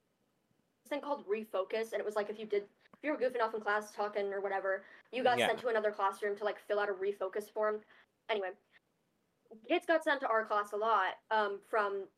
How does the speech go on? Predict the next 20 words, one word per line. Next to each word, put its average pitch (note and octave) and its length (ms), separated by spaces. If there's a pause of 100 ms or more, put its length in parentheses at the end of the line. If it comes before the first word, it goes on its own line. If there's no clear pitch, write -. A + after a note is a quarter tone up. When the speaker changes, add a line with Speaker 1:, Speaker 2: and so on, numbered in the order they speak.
(140)
Speaker 1:
upstairs, A3 680
which G#3 160
is G#3 100
where G#3 100
the G3 80
regular A3 320
classes G#3 360
were, G3 260
just G#3 180
'cause A3 160
of, G#3 100
like, G3+ 280 (300)
convenience, G#3+ 600
like, G3+ 140
where G3+ 180
we F#3+ 100
were, F#3+ 240
it F#3+ 140
just, G#3 180
like, F#3+ 160